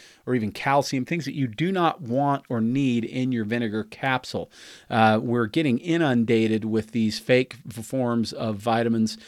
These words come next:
um, like folic acid, uh, in so many different foods, and way too much calcium carbonate in foods as well, which I'll touch on a little bit when we talk about kidney stones. But y-, if you are gonna get a gummy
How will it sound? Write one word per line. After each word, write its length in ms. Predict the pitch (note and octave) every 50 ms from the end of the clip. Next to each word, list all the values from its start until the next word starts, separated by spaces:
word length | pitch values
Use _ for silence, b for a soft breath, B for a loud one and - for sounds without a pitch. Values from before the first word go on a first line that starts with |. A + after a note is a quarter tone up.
| B B B B B B
um, 560 | - A2 A2 G#2+ G#2 G#2 G#2 G2 G2+ G#2+ - -
like 300 | A#2 G#2+ G#2 G#2 - -
folic 300 | - C3 B2 A2+ G#2 -
acid, 520 | A2+ A2+ A#2 A#2 - - A#2 A2 A2 A2 B B B B B B B - -
uh, 140 | A2 G#2+ A#2
in 180 | - B2 A2
so 320 | G#2+ - - - D3+ D3+ D#3
many 160 | D#3 C3+ A#2+
different 300 | A#2 A2 - B2 - -
foods, 360 | - A#2+ G#2+ G#2+ A2 G#2 -
and 500 | - - B2+ A2+ A2 A2 G#2+ G#2+ G#2+ - -
way 340 | C3+ A2+ C3 C#3+ C#3+ C3+
too 160 | A#2+ - C#3 B2
much 220 | A#2+ A2 - -
calcium 420 | - B2 A2+ A2+ - - A2 G2+
carbonate 580 | - - - C3 C3+ C3 A#2+ A2+ G#2+ G#2+ G#2+ -
in 140 | - G#2+ G2
foods 380 | - - A#2 G#2+ G#2+ G2+ F#2+
as 140 | G#2 F#2 G#2
well, 420 | A2+ B2 C#3 C3+ A#2+ A2 G#2+ G#2+ - _ _ _ _ _ _ _ _ _ _ _ _ - -
which 180 | B2 - -
I'll 100 | B2 A2
touch 280 | - - C3+ B2 - C3
on 140 | A#2 G#2+ G#2+
a 60 | A2
little 160 | B2 B2+ A#2+
bit 140 | A2 A2 A2
when 100 | G#2+ G#2+
we 80 | G#2
talk 200 | - A#2 A2 G#2+
about 220 | - G2+ F#2+ - _
kidney 260 | - D#3 D3+ C#3+ B2
stones. 400 | - - - G#2 G2+ G2 F#2 - B B B B B B B B
But 220 | A#2+ A#2 B2+ D#3+
y-, 80 | D#3 D3 D3+
if 160 | D#3+ B2+ -
you 200 | A#2+ A#2+ C3 -
are 260 | - C3+ C#3+ F3+ G3
gonna 200 | F3+ G3 F#3 F3
get 120 | D#3+ F3 E3
a 60 | D3+
gummy 400 | C3+ C3+ C3 C3 C3+ C3 B2+